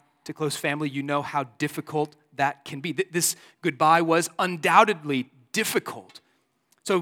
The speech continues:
when you're tempted to imagine walking by faith should just always be sunshine and roses and happy-go-lucky, not necessarily.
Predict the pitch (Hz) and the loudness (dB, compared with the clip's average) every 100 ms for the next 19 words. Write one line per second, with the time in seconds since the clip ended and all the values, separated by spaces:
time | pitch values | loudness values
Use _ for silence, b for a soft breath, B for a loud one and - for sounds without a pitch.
0 | 170 196 185 214 - 247 254 220 202 208 | -2 -4 -4 -4 -2 -4 -2 -2 0 0
1 | 208 220 - 220 202 185 - 208 - 175 | -2 0 2 2 0 0 0 -4 -6 -8
2 | 190 - _ _ 185 202 180 180 - 190 | -6 -6 _ _ -2 -2 -2 -6 -4 -4
3 | 175 196 180 143 165 202 196 196 151 131 | -4 -4 -4 -6 -6 -4 -4 -6 -8 -10
4 | - - 185 - 180 175 170 180 175 190 | -10 -4 -4 -4 -6 -2 0 -2 -2 -6
5 | 170 b b b b _ _ _ 139 170 | -8 b b b b _ _ _ -2 2
6 | 180 175 170 180 160 214 196 110 98 | 2 2 -4 -2 -2 0 -2 -4 -10